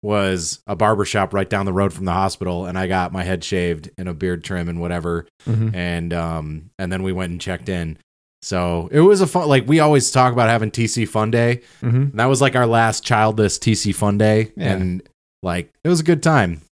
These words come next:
Speaker 1: It was a
Speaker 2: Little
Speaker 1: good time.
Speaker 2: barbershop, little food, a little
Speaker 1: Yeah.
Speaker 2: bit of stuff,
Speaker 1: Walked
Speaker 2: and then
Speaker 1: ar-, walk around in the sun a little bit. And
Speaker 2: Mm-hmm.
Speaker 1: yeah, right.
Speaker 2: And then you walk up to the hospital and are like, "Hi, we're here to have a baby."
Speaker 1: It was so chill. Honestly, it was really pleasant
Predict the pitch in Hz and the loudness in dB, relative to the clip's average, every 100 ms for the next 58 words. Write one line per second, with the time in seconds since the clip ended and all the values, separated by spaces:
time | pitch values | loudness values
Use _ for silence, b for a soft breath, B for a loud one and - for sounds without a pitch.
0 | _ 123 120 107 120 113 92 120 117 117 | _ -2 0 2 2 2 2 2 0 0
1 | 117 113 110 - 123 117 117 117 113 110 | -2 0 -2 -2 -2 0 0 -2 -4 -2
2 | 110 262 233 113 95 95 - 110 117 160 | 2 4 6 4 2 -4 -6 -2 4 4
3 | 160 101 160 156 143 156 156 151 151 147 | 4 4 2 4 4 6 6 4 4 2
4 | - 151 151 151 151 147 143 147 151 110 | 2 2 2 2 2 2 2 2 -2 -6
5 | 95 95 120 147 87 82 98 120 101 - | -6 -4 -2 0 -2 -4 -2 0 0 -2
6 | - _ _ - 107 104 104 107 117 120 | -14 _ _ -12 -6 -4 -4 -2 -2 -2
7 | 120 120 110 110 120 - 143 143 127 107 | -4 -4 -4 -4 -6 -4 -4 -2 -2 -4
8 | 104 - - - _ _ _ 131 233 247 | -6 -10 -14 -14 _ _ _ 0 2 2
9 | 139 135 135 131 156 156 151 147 113 139 | 4 4 4 4 4 4 4 4 4 4
10 | 202 269 - _ 123 147 139 - 156 180 | 2 -2 -4 _ 2 4 4 4 4 6
11 | 185 180 - 131 127 95 76 - - 165 | 6 4 2 4 4 4 -2 -6 0 4
12 | 180 123 107 98 151 185 139 196 226 170 | 4 4 2 4 4 4 4 2 2 0
13 | - 117 147 117 95 | -2 2 2 2 -2